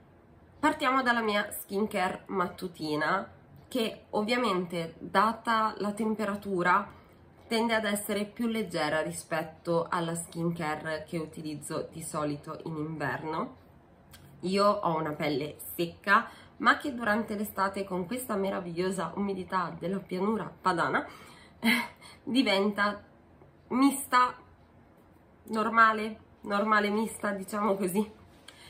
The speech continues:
Diciamo che ho delle zone più secche e delle zone invece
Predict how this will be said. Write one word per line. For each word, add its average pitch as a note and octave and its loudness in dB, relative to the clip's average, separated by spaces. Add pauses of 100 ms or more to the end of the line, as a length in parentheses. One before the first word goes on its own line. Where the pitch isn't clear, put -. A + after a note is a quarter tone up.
(100)
Diciamo A#3+ 2
che F#3+ -4
ho D#3 0
delle G3 -2
zone E3 -2 (640)
più C#4 0
secche D#4 -4
e B3+ -4
delle B3 -4
zone A3+ 2
invece G#3 -2